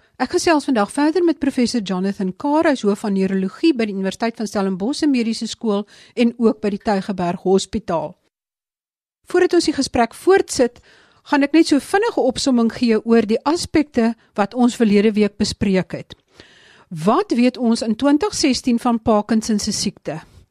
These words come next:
Dit is 'n degeneratiewe siekte, met ander woorde, 'n beskadigende siekte wat die breinselle in die hele brein beskadig, maar dat dit veral dan die breinselle in die basale ganglia, en dit is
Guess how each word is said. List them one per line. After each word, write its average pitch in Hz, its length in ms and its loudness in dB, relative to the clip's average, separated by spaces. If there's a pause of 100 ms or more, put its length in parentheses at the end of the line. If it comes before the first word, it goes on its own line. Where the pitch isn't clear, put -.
(140)
Dit 240 220 0
is 359 160 2
'n 226 140 0
degeneratiewe 277 1040 2
siekte, 233 380 -4
met 220 180 -4
ander 330 240 2
woorde, 247 480 0 (440)
'n 226 140 0
beskadigende 247 1120 2
siekte 381 540 0 (300)
wat 214 120 2
die 240 120 0
breinselle 277 840 0
in 339 60 2
die 339 100 6
hele 381 240 4
brein 214 320 0
beskadig, 208 800 -4 (420)
maar 269 400 2
dat 247 160 -2
dit 233 160 0
veral 381 440 0
dan 277 140 0
die 262 120 2
breinselle 226 760 -2
in 226 140 -2
die 220 140 0
basale 285 640 -2
ganglia, 220 640 -4
en 226 120 -2
dit 233 180 0
is 403 200 0